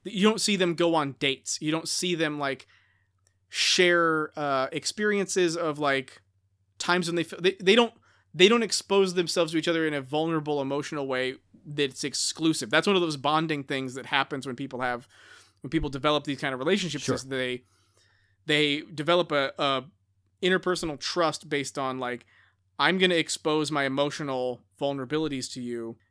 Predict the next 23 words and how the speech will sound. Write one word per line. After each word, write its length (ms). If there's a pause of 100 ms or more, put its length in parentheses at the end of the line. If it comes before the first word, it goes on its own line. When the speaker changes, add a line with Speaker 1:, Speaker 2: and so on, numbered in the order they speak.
(100)
Speaker 1:
You, 640
how 260
you 160
respond 540
to 80
them 360
will 500 (280)
dictate 580 (280)
how 320 (100)
close 400
I 160
feel 540
we 300
are 280
Speaker 2:
How 140
we 80
Speaker 1:
or 20
can 120
be." 80
Speaker 2:
proceed. 420 (880)
Speaker 1:
Right. 240
Speaker 2:
Right. 220 (440)
Speaker 1:
So, 480